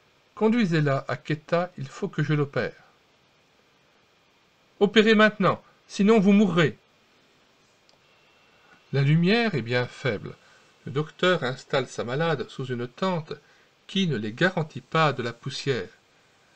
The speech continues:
Mais avec son couteau, ses pinces et une épingle à cheveux, le docteur Hollande opère. Cinq jours plus tard, il enlève les bandages. Et «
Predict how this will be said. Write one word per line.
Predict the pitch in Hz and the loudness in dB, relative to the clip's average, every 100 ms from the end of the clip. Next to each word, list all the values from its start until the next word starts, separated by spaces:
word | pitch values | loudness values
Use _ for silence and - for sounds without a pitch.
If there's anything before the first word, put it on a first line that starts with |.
| _ - | _ -4
Mais | 151 | 0
avec | 165 170 | 2 0
son | - 165 | -2 -4
couteau, | 156 - - - 262 156 _ _ _ | -4 -6 -6 -6 -6 -6 _ _ _
ses | - 147 | -10 -10
pinces | - 240 202 117 - - - _ - | -4 -2 -2 -4 -14 -20 -20 _ -6
et | 143 | -2
une | 147 185 | 2 2
épingle | 294 - 294 277 147 | 0 2 4 4 -2
à | 117 | -2
cheveux, | - - 247 147 143 - _ _ _ _ - | -4 -2 -2 0 -2 -6 _ _ _ _ -4
le | |
docteur | 131 208 - 190 175 - | 0 0 0 0 0 -2
Hollande | 165 151 135 135 135 - - | -2 -2 -2 -4 -8 -10 -6
opère. | 165 - 170 165 151 - _ _ _ _ _ _ _ | -6 0 2 2 0 -6 _ _ _ _ _ _ _
Cinq | - - 226 185 | -12 -2 2 4
jours | 165 - | 2 -2
plus | - | -10
tard, | 156 165 170 160 156 | -6 -4 -2 -4 -8
il | 139 135 | -6 -2
enlève | 143 131 147 131 | -2 0 -2 -2
les | 123 | -4
bandages. | 120 117 107 85 - - - _ - | -4 -6 -8 -10 -14 -20 -20 _ -6
Et « | 165 151 | -4 -4